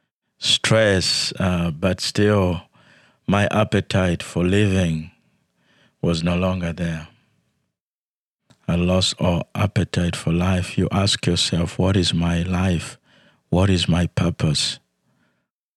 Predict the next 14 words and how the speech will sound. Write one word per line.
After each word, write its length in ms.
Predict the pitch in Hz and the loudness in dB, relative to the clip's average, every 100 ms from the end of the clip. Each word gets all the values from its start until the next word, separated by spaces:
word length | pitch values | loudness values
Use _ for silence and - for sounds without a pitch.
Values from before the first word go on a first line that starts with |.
| _ _ - | _ _ -2
You 120 | 85 | 0
know, 460 | 82 80 80 95 - - | 2 0 0 -4 -6 0
what 220 | 98 113 | 0 2
does 240 | 98 90 | 2 2
this 280 | 90 92 - | 0 0 0
life 340 | 90 95 92 - | 0 0 -2 -4
have 240 | 87 87 | -2 -2
for 200 | - 87 | -4 -4
me?" 300 | 85 82 80 _ _ _ _ _ _ _ _ _ | -2 -4 -6 _ _ _ _ _ _ _ _ _
I 180 | 90 90 | -2 2
really 320 | 101 98 85 | 2 2 2
had 200 | 85 85 | 0 0
no 240 | 85 90 71 | 0 -2 0
answers. 680 | 104 123 - 80 78 - | 2 2 0 -4 -4 -10